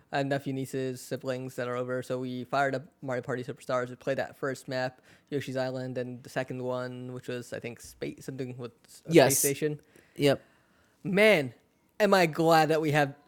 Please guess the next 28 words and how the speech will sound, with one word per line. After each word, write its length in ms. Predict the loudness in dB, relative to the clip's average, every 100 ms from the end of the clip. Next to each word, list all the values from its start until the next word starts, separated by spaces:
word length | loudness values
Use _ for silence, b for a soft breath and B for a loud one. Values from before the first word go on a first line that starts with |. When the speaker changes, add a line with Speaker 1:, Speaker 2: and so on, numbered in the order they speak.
| _
Speaker 1:
this 300 | -6 -6 -2
Mario 200 | 0 0
Party 220 | -2 -4 -4
game, 340 | -6 -6 -8
because 600 | -10 -8 0 2 2 0 -12 _ _ _ _ _ _ _ _ _ _ _ _ _ _ _ _ _ _ _
it's 200 | -4 -4
difficult 600 | 2 4 4 4 4 2 _
in 180 | 2 4
a 100 | 6
way 360 | 8 8 8 8
that's, 320 | 6 2 2
like, 500 | 4 6 4 2 -6 _
it's 200 | -8 0
not 260 | 0 0
fair. 680 | -10 -20 -2 2 6 6 4 2
It 180 | 0 0
makes 400 | 2 2 0 -2
you, 480 | 2 4 2 0 -4 _ _ _ 0
it 80 |
makes 220 | 2 2 0
you 100 | 2
angry, 540 | 4 4 4 2 -2 -12 _ _ _ _ _ -4 4
but 160 | 6 6
it, 60 | 8
it 220 | 6 6 6
Speaker 2:
<laughs> 140 | 6
Speaker 1:
feels 320 | 8 8 6
right. 400 | -2 2 4 2